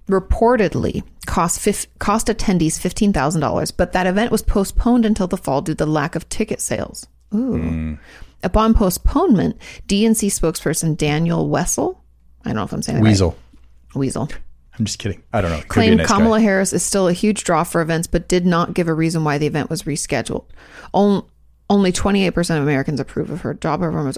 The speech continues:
Speaker 1: Oh, now, according to Puck, whoever Puck is,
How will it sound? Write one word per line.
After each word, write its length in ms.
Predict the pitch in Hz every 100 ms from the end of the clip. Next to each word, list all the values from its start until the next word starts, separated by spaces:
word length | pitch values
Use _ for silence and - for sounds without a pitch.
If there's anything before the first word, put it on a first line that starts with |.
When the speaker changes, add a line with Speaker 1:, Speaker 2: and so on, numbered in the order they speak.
| -
Speaker 1:
Oh, 200 | 214 - - - - - - _ 170
now, 600 | 190 233 147 135 214 - - - - - -
according 460 | - 202 190 185
to 360 | 175 - 165 151 -
Puck, 420 | - 208 113 - -
whoever 380 | - 85 - -
Puck 380 | - - -
is, 200 | - -